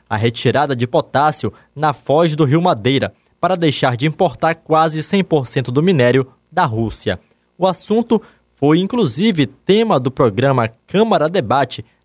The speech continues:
na T V Câmara, que teve como entrevistados os deputados Coronel Crisóstomo, do P S L de Rondônia, e José Ricardo, do P T do Amazonas.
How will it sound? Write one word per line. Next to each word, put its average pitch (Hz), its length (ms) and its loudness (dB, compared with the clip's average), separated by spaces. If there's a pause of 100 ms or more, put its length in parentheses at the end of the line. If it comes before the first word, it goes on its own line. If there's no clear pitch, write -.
na 120 100 0
T 127 160 -2
V 151 140 0
Câmara, 139 560 -2 (260)
que 208 120 -6
teve 175 420 0
como 127 260 0
entrevistados 143 840 -2 (200)
os 123 120 -4
deputados 120 600 -2
Coronel 127 600 0
Crisóstomo, 160 720 0 (240)
do 127 160 0
P 131 220 2
S 120 300 0
L 110 140 0
de 107 100 -2
Rondônia, 135 520 2 (200)
e 127 120 0
José 120 260 0
Ricardo, 135 540 -2 (180)
do 135 100 -2
P 135 160 0
T 123 160 0
do 120 120 0
Amazonas. 98 640 -2